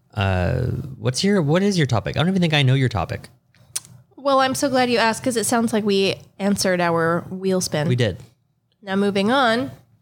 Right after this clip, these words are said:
Speaker 2: So, doing my research, I'm like, "Hey, I have every freedom to research whatever I want because I'm American."
Speaker 1: Damn straight.
Speaker 2: I'm an American girl,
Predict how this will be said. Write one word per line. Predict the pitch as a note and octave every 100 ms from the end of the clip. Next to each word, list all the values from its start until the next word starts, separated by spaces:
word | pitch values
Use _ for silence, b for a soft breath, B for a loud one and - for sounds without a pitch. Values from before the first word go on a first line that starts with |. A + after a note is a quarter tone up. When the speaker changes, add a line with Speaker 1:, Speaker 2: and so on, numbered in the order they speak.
| _ _
Speaker 2:
So, | - - C4 - - - _ _ _ _ G3+
doing | A3+ A#3+
my | A3+
research, | G3 F#3+ - - -
I'm | A#3 A#3+
like, | A3 A3
"Hey, | - D4 C#3+ D#3+ - _ _ _ _ -
I | A3
have | C4 B3+
every | B3 A#3+ G#3+
freedom | G3+ - B3 E3 C#3 E3 _ _ _
to | - A3+
research | A3+ A#3 A3+ G#3
whatever | G3+ G3+ G#3 F#3+
I |
want | F#3 G#3 G#3+
because | - F#3+
I'm | G3 B3
American." | G#3 E3 F3 F3 F3 C3 F#2 - - _
Speaker 1:
Damn | A2+ A2
straight. | - - G2+ D2+ - _ _ _ _ -
Speaker 2:
I'm | G#3+ A3+
an |
American | F3+ E3 F3+ G3 G3 F#3 F3
girl, | F#3 G3 G#3 A3+